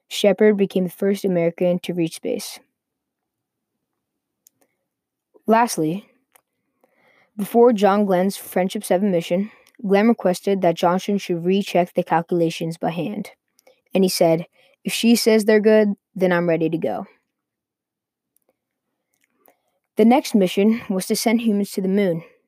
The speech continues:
not just space. Johnson's calculations made a big contribution to having the Apollo eleven lunar lander sink, with the moon orbiting command of getting the astronauts back to Earth. It was successful.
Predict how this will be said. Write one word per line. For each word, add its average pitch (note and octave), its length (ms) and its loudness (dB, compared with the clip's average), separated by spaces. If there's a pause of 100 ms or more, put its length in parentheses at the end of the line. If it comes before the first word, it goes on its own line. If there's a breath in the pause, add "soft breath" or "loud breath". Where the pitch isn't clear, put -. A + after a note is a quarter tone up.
(220)
not F#3+ 260 -2
just - 180 -8
space. - 460 -4 (760 soft breath)
Johnson's G#3+ 520 2
calculations F#3+ 760 -2
made F3 120 -2
a E3 60 -2
big G#3 320 4
contribution E3+ 800 -4
to - 80 -4
having F3 240 0
the E3 80 2
Apollo E3+ 320 0
eleven E3+ 400 -2
lunar E3+ 320 -4 (220)
lander D#3+ 320 -6
sink, - 500 -10 (1120)
with - 120 -8
the F#3 80 -4
moon F#3+ 280 4
orbiting F3 380 -2
command D#3+ 460 -4
of D#3+ 160 -4
getting F3 220 -4
the E3+ 60 -4
astronauts D#3+ 720 -6
back E3 260 0
to - 100 -8
Earth. - 400 -12 (500)
It G3+ 80 2
was F#3+ 160 0
successful. - 640 -4